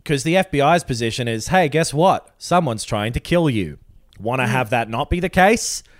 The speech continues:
Speaker 1: Come
Speaker 2: Yeah.
Speaker 1: with us."
Speaker 2: Yeah.
Speaker 1: Uh,
Speaker 2: Yep.
Speaker 1: and he, you know, he immediately is like, "No, fuck off, whatever. This is part of it."
Speaker 2: Yeah.
Speaker 1: And
Speaker 2: Yep.
Speaker 1: pretty quickly, I think Carmela understands that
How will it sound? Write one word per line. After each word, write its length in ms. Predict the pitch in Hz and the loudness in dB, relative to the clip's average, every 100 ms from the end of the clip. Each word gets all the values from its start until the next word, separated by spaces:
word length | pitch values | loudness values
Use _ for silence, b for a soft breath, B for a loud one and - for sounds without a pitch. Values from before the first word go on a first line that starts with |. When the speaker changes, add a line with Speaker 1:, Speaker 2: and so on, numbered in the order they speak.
| b b b - | b b b -10
Speaker 1:
Come 160 | - | -4
Speaker 2:
Yeah. 60 | 127 | 0
Speaker 1:
with 120 | 151 | 4
us." 280 | 196 117 - | 4 2 -2
Speaker 2:
Yeah. 1000 | 127 104 _ _ _ _ _ _ _ - | -6 -6 _ _ _ _ _ _ _ -2
Speaker 1:
Uh, 320 | 113 110 110 107 | 2 4 4 2
Speaker 2:
Yep. 140 | 104 _ _ _ _ _ _ _ _ _ _ _ | 0 _ _ _ _ _ _ _ _ _ _ _
Speaker 1:
and 260 | 127 135 127 | -2 -2 0
he, 300 | 147 165 160 | 0 0 0
you 160 | 151 185 | -2 -2
know, 220 | 120 135 _ | -2 -4 _
he 260 | 127 139 135 | -10 -6 -4
immediately 520 | 107 110 107 104 98 | -2 -4 -4 -4 -6
is 120 | 95 | -8
like, 120 | 101 92 | -8 -8
"No, 160 | 92 | -10
fuck 260 | - 95 - | -10 -12 -10
off, 260 | 90 80 | -12 -12
whatever. 380 | 87 85 82 87 | -10 -10 -10 -10
This 180 | 85 85 | -12 -14
is 40 | - | -12
part 240 | 90 87 | -12 -10
of 80 | 80 | -10
it." 160 | 85 82 | -12 -12
Speaker 2:
Yeah. 120 | - b b b b b b _ - | -16 b b b b b b _ 0
Speaker 1:
And 360 | 143 143 143 | 2 2 -2
Speaker 2:
Yep. 760 | - - _ _ _ _ _ - | -8 -10 _ _ _ _ _ -8
Speaker 1:
pretty 320 | - 180 180 | 0 2 2
quickly, 760 | - 151 139 143 139 131 123 - _ _ _ - | 0 -2 0 2 2 2 -2 -8 _ _ _ -4
I 140 | 143 | -4
think 320 | - 143 127 | 0 -2 -2
Carmela 500 | - 123 117 113 113 | -2 0 2 2 0
understands 840 | 110 110 107 101 - 104 101 98 - | 0 -4 -4 -6 -4 -4 -4 -6 -8
that 360 | 104 98 95 | -6 -4 -6